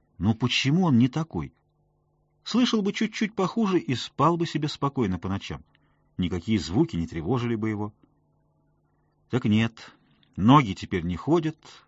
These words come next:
почки плохо работают, даже зрение ухудшилось, а слух, как у новорождённого. Смеётся над ним судьба. Он повернулся на другой бок, удобнее устраиваясь в мягкой, уютной постели.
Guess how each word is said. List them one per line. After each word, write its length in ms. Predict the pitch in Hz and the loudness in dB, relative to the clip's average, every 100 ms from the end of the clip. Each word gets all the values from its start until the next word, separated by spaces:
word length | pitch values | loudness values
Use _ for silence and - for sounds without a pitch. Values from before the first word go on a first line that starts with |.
| _ _ _ _ - | _ _ _ _ 2
почки 340 | 143 165 - | 4 4 -2
плохо 360 | 139 156 151 143 | 0 0 2 0
работают, 600 | 143 143 131 135 127 - | 0 0 -2 -4 -4 -8
даже 240 | 160 80 | -6 -6
зрение 500 | - 85 147 156 147 | -4 2 2 4 0
ухудшилось, 720 | 147 143 151 143 - 139 135 - _ _ _ _ | 0 -2 -2 -4 -4 -6 -6 -12 _ _ _ _
а 140 | 98 | -4
слух, 520 | 101 - 131 196 - _ _ _ _ _ _ _ _ _ | -2 -2 -2 -2 -8 _ _ _ _ _ _ _ _ _
как 180 | 117 120 | -4 2
у 60 | 123 | 2
новорождённого. 720 | 117 110 95 82 73 69 - _ _ _ _ _ _ _ _ _ _ | 4 2 0 -4 -6 -10 -14 _ _ _ _ _ _ _ _ _ _
Смеётся 560 | - 113 160 202 - | 0 2 2 -2 -2
над 160 | 113 90 | -2 0
ним 160 | 90 78 | -2 -4
судьба. 420 | 92 78 76 67 _ _ _ _ _ _ _ _ _ _ _ _ _ _ _ _ _ _ _ _ - | -6 -6 -8 -10 _ _ _ _ _ _ _ _ _ _ _ _ _ _ _ _ _ _ _ _ 2
Он 140 | 156 | 4
повернулся 540 | 147 139 139 147 - | 4 4 4 2 4
на 100 | 123 | 4
другой 300 | 101 104 113 | 6 4 4
бок, 640 | 87 120 160 - - - - - | 4 2 0 -4 -12 -14 -20 -6
удобнее 540 | 98 123 143 127 131 | 0 2 4 4 4
устраиваясь 800 | 123 113 - 117 113 104 95 - | 2 -2 2 4 4 2 -2 -4
в 80 | 82 | 0
мягкой, 500 | 113 139 - 139 135 | 2 0 -2 -6 -2
уютной 420 | 113 110 113 107 | 0 0 0 -2
постели. 540 | 98 90 - 80 73 | -2 -8 -8 -10 -10